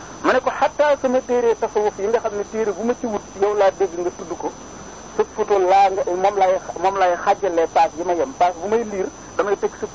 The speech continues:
sa photo ci côté bii, nga xam ne heure bu ma dee yër ba gëmmentu wala ma bëgg a, bëgg a découragé, su ma xoolee sa photo rek am encouragement bu ma tàbbiwaat." Loolu daal di koy yéem loolu. Jotaay boobu, keroog bi ñu teqali ko, oto bi ma duggoon, damaa wëlbatee ko di maye paas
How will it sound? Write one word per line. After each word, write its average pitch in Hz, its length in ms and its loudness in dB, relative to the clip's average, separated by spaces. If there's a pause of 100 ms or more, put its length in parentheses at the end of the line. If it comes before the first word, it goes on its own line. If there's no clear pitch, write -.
(120)
sa 440 80 2
photo 392 220 -2
ci - 220 -12
côté 220 220 -2
bii, 196 160 -6
nga 202 120 2
xam 208 160 0
ne 190 180 0
heure 240 160 4
bu 226 100 -8
ma 254 120 4
dee 269 180 -2 (120)
yër 208 100 2 (360)
ba - 160 0
gëmmentu 240 420 0
wala 220 280 4
ma 208 180 -10
bëgg 208 140 2
a, 214 80 0
bëgg 214 180 -2
a 208 60 -2
découragé, 180 440 2
su 180 60 -12
ma 202 120 0
xoolee 185 300 0
sa 175 120 -16
photo 180 180 -2
rek 160 140 -2
am 156 200 0
encouragement 139 580 0
bu 139 80 -8
ma 139 100 0
tàbbiwaat." 127 440 -2 (800)
Loolu 254 400 2 (100)
daal 214 180 2
di 208 120 -14
koy 190 240 -4
yéem 190 220 0
loolu. 170 240 2
Jotaay 262 260 4
boobu, 262 240 0
keroog 202 240 2 (100)
bi 208 80 -2
ñu 262 160 -4
teqali 226 360 -2
ko, 165 200 0 (840)
oto 247 200 2
bi 220 100 -4
ma 254 140 4
duggoon, 214 400 0 (420)
damaa 220 240 4
wëlbatee 220 420 0
ko 190 120 -6
di 180 60 -4
maye 185 280 4
paas 156 160 0